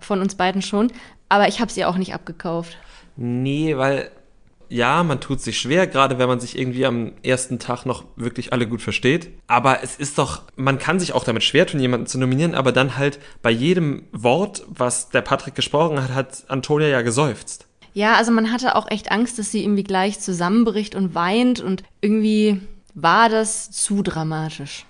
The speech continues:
Speaker 2: Mhm. Oh, kleines Quiz für zwischendurch. Weißt du noch, wie der Love Island-Kandidat hieß, der in der Hendrix-Staffel bei der Paarungszeremonie am Lagerfeuer plötzlich zusammengesackt ist, als er dachte, er kriegt kein Match?
Speaker 1: Oh Gott, ähm,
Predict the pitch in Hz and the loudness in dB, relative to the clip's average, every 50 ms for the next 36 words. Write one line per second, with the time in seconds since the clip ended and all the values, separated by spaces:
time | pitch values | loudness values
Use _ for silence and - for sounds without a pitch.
0 | _ - - 113 110 110 107 113 135 - - - - - - - 165 151 - - | _ -10 -6 -4 -4 -2 -2 -4 -6 -8 -12 -18 -20 -14 0 2 2 2 4 2
1 | 127 123 120 - - - - 160 - - 113 - - 123 - - 110 120 123 143 | 0 0 0 -2 -6 -8 -10 -8 -8 -8 -8 -6 -4 -4 -2 -2 0 2 2 2
2 | 175 170 - - - - - - - - - - - - 117 127 175 180 - - | 2 0 -4 -12 -20 -20 -20 -20 -20 -20 -20 -20 -4 0 2 4 4 4 2 0
3 | 156 151 147 135 135 143 147 147 147 139 135 131 127 - - 127 143 160 190 190 | 0 0 0 0 0 2 2 4 4 4 4 2 2 0 -4 -4 -2 0 0 -2
4 | 165 160 - 135 123 117 117 110 117 117 117 113 - - 131 151 185 196 - - | -2 -4 -4 -2 -2 -2 0 0 0 0 0 -2 -4 -4 -4 -4 -2 -4 -6 -10
5 | - - _ - - - - _ _ - 151 - 123 127 143 170 185 165 - - | -14 -18 _ -20 -20 -20 -20 _ _ -8 0 4 4 6 6 4 2 0 0 -2
6 | - 147 143 143 143 139 131 120 - - 123 123 120 120 120 117 117 113 110 113 | -2 -2 0 0 -2 -2 -4 -6 -2 2 4 4 4 4 2 2 2 0 0 -2
7 | 110 - 151 185 214 180 135 110 - - - 110 104 - 123 123 160 196 202 - | -2 0 2 2 4 2 2 2 0 0 0 0 0 2 2 2 2 0 -2 -8
8 | _ _ - 120 120 135 160 170 165 160 165 160 156 156 151 151 147 139 135 - | _ _ 2 2 4 4 2 2 2 4 4 6 6 6 6 6 4 4 2 -2
9 | - - - 160 175 156 135 117 110 - - - - 127 123 120 120 131 147 151 | -4 -4 -2 -2 -2 -2 -2 -4 -6 -6 -6 -2 0 2 2 2 0 0 0 0
10 | - 127 123 120 120 120 135 151 143 139 - - 135 139 147 147 - - 139 147 | 0 0 2 2 2 2 2 2 0 0 0 2 2 2 2 2 0 0 -2 0
11 | - 151 143 - - - 120 117 131 147 165 160 131 120 117 107 110 120 120 - | 0 -4 -6 -6 -6 -4 0 0 2 2 2 0 0 0 -2 0 0 0 0 0
12 | - - - 123 117 - - 127 - 120 113 120 117 - - - 117 117 - - | -6 -10 -8 -8 -6 -4 -4 -2 0 0 0 0 -2 -2 -2 -4 -4 -4 -6 -12
13 | - - - - 117 113 113 123 147 - - - - - - - - - - - | -14 -8 -4 -2 0 0 0 0 -2 -2 -4 -6 -6 -6 -8 -16 -20 -20 -20 -20
14 | - _ - 208 185 202 214 214 208 208 - - - - 202 202 196 190 | -18 _ -8 -8 -4 -4 -4 -4 -4 -4 -8 -8 -6 -4 -2 -2 -2 -2